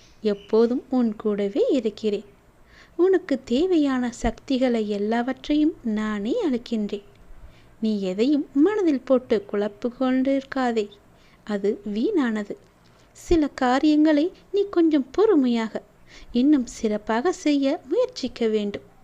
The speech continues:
அவசரத்தாலும் பதட்டத்தாலும் நீ செய்யும் காரியங்களை உன்னால் நேர்த்தியாக செய்ய முடியாமல் கூட போகும். என்னுடைய துணை எப்போதும் உனக்கு இருக்கும்போது நேர்த்தியாக செய்தால் நிச்சயம் அந்த காரியம்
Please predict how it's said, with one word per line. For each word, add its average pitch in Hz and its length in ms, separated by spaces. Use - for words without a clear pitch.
அவசரத்தாலும் 247 880
பதட்டத்தாலும் 262 840
நீ 285 120
செய்யும் 311 540
காரியங்களை 247 880
உன்னால் 240 440
நேர்த்தியாக 226 800
செய்ய 339 420
முடியாமல் 208 580
கூட 240 240
போகும். - 500
என்னுடைய 202 400
துணை 226 420
எப்போதும் 240 580
உனக்கு 294 360
இருக்கும்போது 262 840
நேர்த்தியாக 220 640
செய்தால் 294 500
நிச்சயம் 226 640
அந்த 240 260
காரியம் 240 580